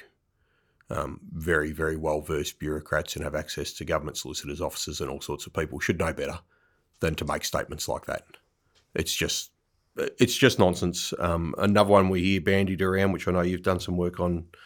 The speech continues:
Daryl, is Ramsar wetlands. You, you can't, there, you quite often see that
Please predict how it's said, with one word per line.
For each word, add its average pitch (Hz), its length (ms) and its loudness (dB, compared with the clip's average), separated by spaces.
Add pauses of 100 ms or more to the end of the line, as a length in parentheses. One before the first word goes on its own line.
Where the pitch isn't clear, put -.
(580)
Daryl, 101 320 10
is 90 100 2
Ramsar 107 460 10
wetlands. 92 520 6
You, 87 240 0
you 92 140 0
can't, 107 540 4
there, 98 340 2
you 82 320 -6
quite 98 280 6
often 92 320 2
see 87 280 -2
that 82 160 -6